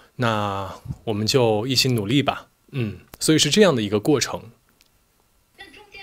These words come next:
Speaker 2: 为什么会对自己产生了怀疑？
Speaker 1: 因为我觉得我三十一岁了，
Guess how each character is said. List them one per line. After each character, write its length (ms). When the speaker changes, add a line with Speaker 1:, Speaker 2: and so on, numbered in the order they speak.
Speaker 2:
为 160
什 80
么 80
会 120
对 160
自 120
己 160
产 240
生 140
了 160
怀 80
疑？ 120
Speaker 1:
因 200
为 280
我 180
觉 220
得 580
我 120
三 180
十 160
一 120
岁 240
了， 300